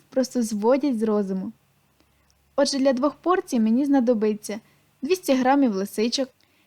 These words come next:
червона цибулина, сто грамів вершків, сіль, червоний перець,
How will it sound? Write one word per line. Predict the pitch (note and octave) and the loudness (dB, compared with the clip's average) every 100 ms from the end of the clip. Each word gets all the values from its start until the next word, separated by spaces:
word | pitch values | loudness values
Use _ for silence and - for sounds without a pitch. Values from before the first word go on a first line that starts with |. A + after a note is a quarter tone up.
| _ | _
червона | - D4+ D4+ F#4 D4+ | 0 2 2 2 0
цибулина, | - A3+ G#3+ G#3+ C#4 D4+ C4 - _ _ | 0 -2 2 2 2 2 0 -4 _ _
сто | - F#4 | -4 -2
грамів | D4+ D4+ C#4+ A#3 | 2 4 4 2
вершків, | F#3+ G#3 - - B3 D4 C4+ _ _ _ | 0 -4 -6 -6 -4 -4 -8 _ _ _
сіль, | - - C4 D4 A#3+ | -12 -4 -2 -2 -2
червоний | B3+ B3 E4+ D4+ | -2 0 2 2
перець, | A3 - A3+ C4 A3+ - | 0 0 0 2 -2 -4